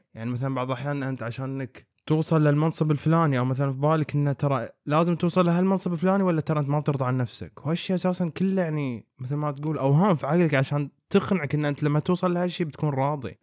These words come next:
وأساسًا ما بتوصل لهذا الشيء إذا وصلت للمنصب. يعني بتلاحظ إن أساسًا ما وصلت ويمكن حتى ما يكون عندك مشاعر لهالشيء، ممكن إنه جاء مثلًا بعد معاناة وكذا، أو إنه أساسًا صابك حالة برود،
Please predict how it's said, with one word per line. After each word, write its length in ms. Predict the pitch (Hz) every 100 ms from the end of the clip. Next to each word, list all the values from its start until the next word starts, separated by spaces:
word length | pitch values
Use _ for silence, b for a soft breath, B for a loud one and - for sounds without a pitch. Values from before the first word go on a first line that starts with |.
| -
وأساسًا 440 | 185 180 202 185
ما 160 | 175 196
بتوصل 340 | 185 170 156
لهذا 200 | 139 139
الشيء 220 | 139 127
إذا 80 | 113
وصلت 280 | 110 123 123
للمنصب. 340 | 117 113 110
يعني 140 | 107 113
بتلاحظ 280 | 143 139
إن 60 | 143
أساسًا 280 | 139 143 135
ما 80 | 139
وصلت 320 | 139 147 131
ويمكن 680 | 120 101 95 127 - 143 127
حتى 240 | 147 165
ما 140 | 160
يكون 260 | 165 - 160
عندك 300 | 139 147 -
مشاعر 560 | 131 151 147 107 90 - -
لهالشيء، 360 | 120 123 -
ممكن 160 | 120 123
إنه 140 | 120
جاء 140 | 120 120
مثلًا 300 | 117 120 113
بعد 300 | 110 107 104 - -
معاناة 540 | 117 135 147 151 135
وكذا، 520 | 120 160 160 131 127 - -
أو 140 | 190
إنه 180 | 233 226
أساسًا 360 | 202 220 208 185 -
صابك 460 | - 185 190 180
حالة 320 | - 151 170 156
برود، 560 | 135 139 151 110 -